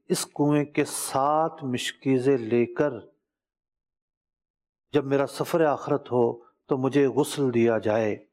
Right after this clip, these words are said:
تو اسی کنویں کے پانی سے پیارے آقا علیہ الصلوۃ والسلام کو غسل دیا گیا۔ بیر عربی کا لفظ ہے، بیر کا معنی ہے کنواں، تو بیر غرس کو یہ شرف حاصل ہوا کہ پیارے آقا علیہ الصلوۃ والسلام کے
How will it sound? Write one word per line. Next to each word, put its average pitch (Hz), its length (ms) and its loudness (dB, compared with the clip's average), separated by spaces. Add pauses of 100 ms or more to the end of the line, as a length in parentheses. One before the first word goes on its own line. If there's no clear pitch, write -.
(580)
تو - 120 -14
اسی 202 240 0
کنویں 151 280 0
کے 143 100 -2
پانی 127 320 -2
سے 123 320 -2 (440)
پیارے 135 220 0
آقا 127 460 0
علیہ 131 120 0
الصلوۃ 123 260 -2
والسلام 117 480 -6
کو 120 180 -2
غسل 123 340 0
دیا 107 180 2
گیا۔ 104 300 -2 (440)
بیر 170 240 2 (100)
عربی 147 240 0
کا 165 120 0
لفظ 147 260 -2
ہے، 151 140 2 (680)
بیر 147 120 2
کا 151 120 0
معنی 127 240 -2
ہے 127 60 -2
کنواں، 143 360 0 (500)
تو 139 80 0
بیر 143 460 4
غرس 139 440 -2 (440)
کو 151 80 4
یہ 139 40 4
شرف - 340 -2
حاصل 135 260 -4
ہوا 120 260 2 (560)
کہ 139 60 -2
پیارے 135 260 0
آقا 127 240 0
علیہ 123 100 -2
الصلوۃ 127 160 -4
والسلام 120 500 -2
کے 120 300 2